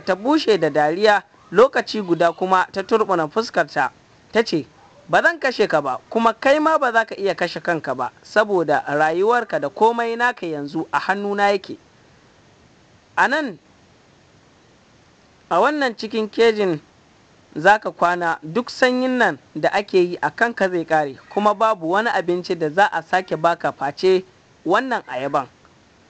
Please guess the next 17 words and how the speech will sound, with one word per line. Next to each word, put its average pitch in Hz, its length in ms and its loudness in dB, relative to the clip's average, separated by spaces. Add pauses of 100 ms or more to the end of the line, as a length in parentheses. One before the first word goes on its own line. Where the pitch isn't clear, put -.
(140)
Idan 240 320 2
ka 262 120 0
cinye 233 360 0
ta, 226 180 2 (220)
za 208 160 4
a - 140 0
baka 190 320 0
ruwa 170 380 0 (240)
maƙwarwa 165 680 0
huɗu 165 300 -6 (240)
ka 147 120 -4
sha 180 340 2
sai 220 240 0
da 170 100 0
safe. 127 380 -12 (960)
Ko 269 160 6
ga, 294 220 0